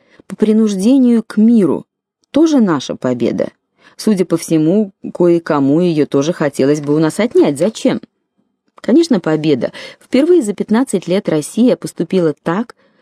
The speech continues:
как велели ей её совесть, честь, национальное достоинство, исторические обязательства и собственные интересы. И всё это без оглядки на Запад. Россия показала, что мнение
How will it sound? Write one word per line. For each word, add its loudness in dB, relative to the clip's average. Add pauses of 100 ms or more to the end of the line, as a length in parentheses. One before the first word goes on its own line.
(100)
как -4
велели 2
ей 0 (100)
её 0
совесть, -2 (100)
честь, -4
национальное -2
достоинство, -4 (240)
исторические -2
обязательства -2
и 0
собственные -2
интересы. -2 (340)
И 2
всё -4
это -4 (260)
без 2
оглядки -2
на 0
Запад. -6 (120)
Россия 0
показала, -2
что -2
мнение 2